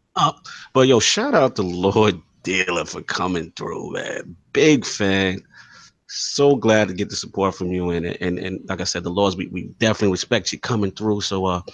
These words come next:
where can the fine people find you? Before, actually, I wanted to ask you real quick before we let you go to in reference.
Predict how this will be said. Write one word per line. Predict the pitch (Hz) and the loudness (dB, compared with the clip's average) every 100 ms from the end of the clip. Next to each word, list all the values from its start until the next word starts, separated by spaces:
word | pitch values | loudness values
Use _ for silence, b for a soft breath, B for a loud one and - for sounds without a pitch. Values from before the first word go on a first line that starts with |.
| B B B | B B B
where | 143 151 | 2 2
can | 147 131 | 4 2
the | 110 | 2
fine | 127 120 | 2 0
people | 113 123 101 | 0 -4 -6
find | - 127 | 0 2
you? | 117 | 2
Before, | 113 240 240 | 0 4 4
actually, | 185 - 131 | 4 2 2
I | 107 | 2
wanted | 214 - | 2 2
to | 135 | 2
ask | 139 | 0
you | 127 | -2
real | 131 123 | -2 -2
quick | - - | -2 -6
before | - 104 | -6 -6
we | 95 | -4
let | 92 | -6
you | - | -6
go | 95 | -6
to | - 98 | -2 -2
in | |
reference. | 90 - 80 | -2 -4 -12